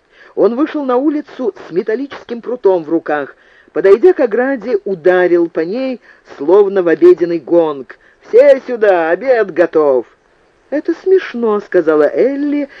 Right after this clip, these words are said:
и тревожно посмотрела за ограду. Рапторов не было видно. «Они не понимают английского», — улыбнулся Малдун.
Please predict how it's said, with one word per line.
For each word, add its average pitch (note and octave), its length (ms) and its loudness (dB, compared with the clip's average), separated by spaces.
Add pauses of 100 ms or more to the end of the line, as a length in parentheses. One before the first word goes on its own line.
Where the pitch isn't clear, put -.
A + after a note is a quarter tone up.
(140)
и F#3+ 100 2
тревожно F#3 500 2
посмотрела E3+ 580 -2
за F3 200 0
ограду. C3 560 -2 (180)
Рапторов C#3 680 -4
не A#3+ 160 -6
было A2 220 -2
видно. G#2+ 560 -8 (720)
«Они D4 380 -2
не F#3+ 140 4
понимают D3 680 2
английского», — C3+ 800 -2
улыбнулся C3+ 640 -2
Малдун. C3 580 -4